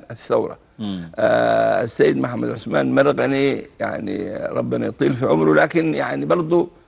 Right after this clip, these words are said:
Speaker 1: نقول عجز،
Speaker 2: مم.
Speaker 1: وأولاده حتى انفصلوا عنه بعض، آه، بعض
Speaker 2: مم.
Speaker 1: أولاده.
Speaker 2: مم.
Speaker 1: آه، كان في مثلًا، آه، الشريف حسين الهندي.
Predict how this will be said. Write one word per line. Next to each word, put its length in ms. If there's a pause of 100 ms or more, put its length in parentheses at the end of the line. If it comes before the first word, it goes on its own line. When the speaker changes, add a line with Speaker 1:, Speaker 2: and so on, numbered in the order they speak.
(320)
Speaker 1:
نقول 320
عجز، 640 (200)
Speaker 2:
مم. 300
Speaker 1:
وأولاده 640
حتى 280
انفصلوا 500
عنه 220
بعض، 300
آه، 360 (120)
بعض 200
Speaker 2:
مم. 60
Speaker 1:
أولاده. 420 (200)
Speaker 2:
مم. 200 (340)
Speaker 1:
آه، 840
كان 300
في 500
مثلًا، 720
آه، 720 (520)
الشريف 480
حسين 300
الهندي. 520